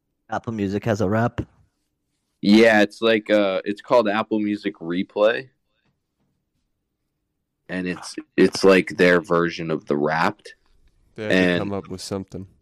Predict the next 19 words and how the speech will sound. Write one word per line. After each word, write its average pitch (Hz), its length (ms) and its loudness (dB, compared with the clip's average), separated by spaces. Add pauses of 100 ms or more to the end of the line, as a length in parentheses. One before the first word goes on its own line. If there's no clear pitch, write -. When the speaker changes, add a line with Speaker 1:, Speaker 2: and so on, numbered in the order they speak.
(640)
Speaker 2:
my, 98 380 4
uh, 90 240 2
my 90 160 -2
top 113 360 0
album 101 640 -2
was, 85 680 -8
hold 78 180 -6
up, - 140 -6
I'm - 140 -14
pulling 71 360 -2
it 58 100 -4
up. - 160 -6 (840)
The 87 120 2
House 107 320 4
is 98 140 0
Burning, 95 580 0 (540)
followed 95 400 2
by 87 340 -4
Punk 87 300 -6